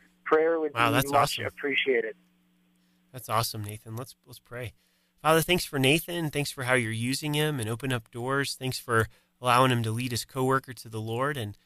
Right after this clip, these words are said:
Speaker 2: over this other coworker that, uh, is bringing up Mormonism, I, I pray that you would give Nathan real wisdom. And we also ask that you would work in the heart of his coworker, uh, to bring him to a place of salvation and coming to know,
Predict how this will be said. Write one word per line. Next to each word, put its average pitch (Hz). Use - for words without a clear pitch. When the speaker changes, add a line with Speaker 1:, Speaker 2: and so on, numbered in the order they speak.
Speaker 2:
over 131
this 127
other 143
coworker 156
that, 117
uh, 113
is 113
bringing 131
up 113
Mormonism, 143
I, 117
I 110
pray 147
that 139
you 131
would 135
give 135
Nathan 139
real 135
wisdom. 170
And 110
we 120
also 139
ask 120
that 131
you 139
would 120
work 123
in 120
the 110
heart 127
of 113
his 113
coworker, 117
uh, 120
to 123
bring 135
him 135
to 127
a 135
place 135
of 120
salvation 117
and 107
coming 123
to -
know, 110